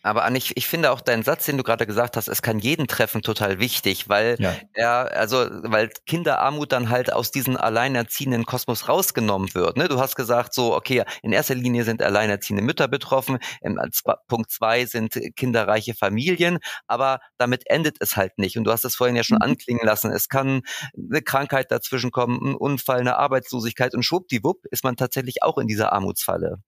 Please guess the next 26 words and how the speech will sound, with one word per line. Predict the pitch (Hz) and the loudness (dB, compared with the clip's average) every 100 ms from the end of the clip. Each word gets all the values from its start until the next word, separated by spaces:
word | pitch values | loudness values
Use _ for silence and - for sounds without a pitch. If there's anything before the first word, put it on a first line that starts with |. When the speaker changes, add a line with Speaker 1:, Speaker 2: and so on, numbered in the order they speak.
| _ - | _ -2
Speaker 1:
Das | 127 | -2
ist | 135 | 0
ja | 123 | 2
wichtig, | 104 107 98 | 2 0 -2
dass | 110 | -2
es | 120 - _ _ | -2 -4 _ _
nicht | 120 139 202 - - | -2 2 2 0 0
eigentlich | 123 127 123 - | 0 0 -4 -2
eine, | 135 127 127 - - - - | 2 2 0 -6 -10 -8 -2
ein | 117 | 0
Randthema | 120 139 190 - - 104 92 | 2 0 -2 -6 -2 0 0
ist | 90 - - _ _ _ | -2 -4 -8 _ _ _
inzwischen | - 98 92 87 90 | -6 -6 -4 -4 -4
mehr. | 90 87 _ _ _ _ _ _ | -6 -8 _ _ _ _ _ _
Speaker 3:
Nee, | 214 190 190 | 2 2 2
absolut | - 196 220 208 202 | 0 0 2 2 2
nicht, | 196 196 | 0 2
ja. | 208 196 - _ _ _ _ _ | 2 2 -2 _ _ _ _ _
Speaker 2:
Gut, | - 247 214 - | 0 0 0 0
dann, | 127 123 | 0 0
ähm, | 131 120 120 117 | 0 2 0 -2
finde | - - 170 | -4 -2 0
ich, | 185 - | 0 -2
äh, | 151 143 | 0 0
können | |
wir | 160 | 0